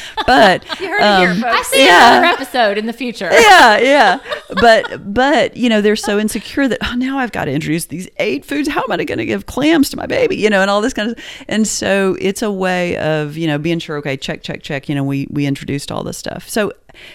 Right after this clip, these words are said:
Speaker 1: what I, what my question would be is, is there enough of that food protein in there to do what we're trying to do? And that's, I mean, I don't think it's studied. Um, so, because, you know, like with the two teaspoons of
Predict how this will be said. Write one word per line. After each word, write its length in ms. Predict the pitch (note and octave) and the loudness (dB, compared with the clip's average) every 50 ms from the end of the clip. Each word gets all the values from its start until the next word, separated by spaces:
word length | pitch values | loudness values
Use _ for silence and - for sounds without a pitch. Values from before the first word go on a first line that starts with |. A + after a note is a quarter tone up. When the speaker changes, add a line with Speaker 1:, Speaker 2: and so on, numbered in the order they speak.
| - _ | -18 _
Speaker 1:
what 240 | - G3 G#3+ A3+ | -4 -2 0 0
I, 180 | A3+ A3+ B3+ C4+ | 0 0 0 -2
what 260 | - F#3+ F#3+ A3+ - | -2 -2 -2 -2 0
my 220 | - G#3 G#3+ A#3+ C4+ | 0 0 0 0 0
question 380 | - - C4 G3 - - F3+ E3 | -2 -4 -6 -6 -6 -4 -2 -2
would 140 | D#3 D3+ | -2 -2
be 140 | - D#2 D2+ | -2 -4 -2
is, 180 | D2 - - - - | -2 -4 -6 -6 -6
is 220 | - F3 F3+ F3 | -6 -6 -4 -4
there 160 | - F3+ E3+ | -2 -2 0
enough 380 | E3 D#3+ D#3+ E3 E3 F#3 - - | 0 0 0 0 0 -2 -2 -4
of 80 | G#3 F3+ | -6 -4
that 200 | F3 D#3 - - | -4 -4 -4 -6
food 520 | - - - - F3 F3 F3 F3 E3 - _ | -12 -18 -6 -4 -2 0 0 -2 -4 -6 _
protein 640 | - - - F3+ F3 F3+ - - D#3+ D3 C#3+ D3 | -6 -2 -2 -2 -2 -4 -4 -4 -4 -2 -2 -2
in 300 | - - - E3 E3+ F3 | -4 -2 0 0 0 2
there 320 | E3+ D#3+ D3 C#3 C3 C3 D3 | 0 0 0 0 -2 -4 -4
to 500 | - - - E3 D3+ C#3 C#3 C#3 C#3+ - - _ _ - | -6 -6 -2 -2 0 0 0 -2 -4 -8 -12 _ _ -12
do 280 | C#3+ C#3 D#3 D#3 D#3 | -6 -2 0 0 0
what 240 | D3+ D3+ D#3 C#3+ - | 0 -2 -4 -4 -4
we're 180 | C2 D3 D3+ D3+ | -4 -4 -6 -6
trying 380 | - - - D3+ C#3 C3+ C#3 | -6 -8 -6 -6 -4 -4 -6
to 100 | C#3 - | -6 -10
do? 280 | C3+ C3 C#3 C3+ - - - - - - - - | -10 -8 -6 -6 -6 -8 -10 -12 -14 -18 -12 -6
And 200 | - F#3+ G3 G#3 | -4 -2 0 0
that's, 440 | A3+ A#3 A3 - - - - - - - | 0 -2 -2 -6 -8 -10 -10 -10 -6 -4
I 40 | |
mean, 220 | D#3 D#3 D3 C#3+ C#3+ | -2 0 0 0 0
I 120 | C3+ C#3 C#3 - - | -2 -4 -6 -8 -10
don't 200 | - C3+ - - | -8 -8 -8 -8
think 160 | - D3 C#3 | -8 -8 -8
it's 160 | - - - | -8 -10 -12
studied. 480 | - - - D#2 - - - - - - - - - - - - - - | -14 -10 -8 -8 -8 -8 -8 -12 -12 -16 -20 -20 -20 -20 -20 -20 -20 -6
Um, 380 | - E3+ E3+ E3 D#3+ D#3+ D#3 - | 0 2 2 4 4 2 0 -2
so, 540 | - - - - E3+ D#3+ D#3+ D#3+ D#3+ D#3 D3+ | -4 -6 -4 -2 0 2 2 2 2 0 0
because, 340 | - E3 F#3+ - G3 F3+ F3 | 0 -2 0 0 0 -2 0
you 60 | F#3 | 0
know, 120 | F3 D#3+ D3+ | 0 0 0
like 180 | D3+ D3+ - | -2 -4 -4
with 100 | - E3 - | -8 -8 -8
the 60 | D3+ | -10
two 280 | - - - F#3+ F3 F3 | -10 -8 -6 -4 -4 -4
teaspoons 680 | - - - F3 E3+ - - - D#3 D#3 D#3 D3 D3 | -6 -8 -8 -8 -8 -8 -6 -4 -4 -4 -4 -4 -4
of 220 | C#3+ C#3+ D3 D3+ | -4 -4 -6 -6